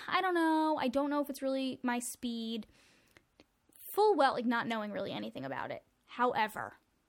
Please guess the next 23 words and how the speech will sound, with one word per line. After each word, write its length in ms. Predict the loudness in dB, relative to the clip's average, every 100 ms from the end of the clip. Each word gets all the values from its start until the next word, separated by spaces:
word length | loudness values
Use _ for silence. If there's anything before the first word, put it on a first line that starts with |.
| _ _ _ _ _ _ _ -14
why 340 | 2 6 6
wasn't 260 | 6 2 2
this 140 | 0
in 80 | -2
my 120 | -4
life 280 | -4 -4 -4
five 340 | -6 -4 -2 -4
years 220 | -6 -6
ago? 260 | -6 -8 -8 _ _ _ _ _ -20 _
How 240 | 2 4 4
did 120 | 2
I 120 | 2
not 220 | 0 -2
know 380 | -4 -4 -4 -6 -8
that 140 | -8
this 200 | -4 -4
was 240 | -2 -2 -2
the 440 | -4 -2 -2 -2
most 560 | -2 -2 -2 -4 -6 -6 -2
amazing 720 | 2 2 0 -4 -4 -4 -4
thing? 260 | -6 -6 -4
If 140 | 0
you're, 400 | 2 4 2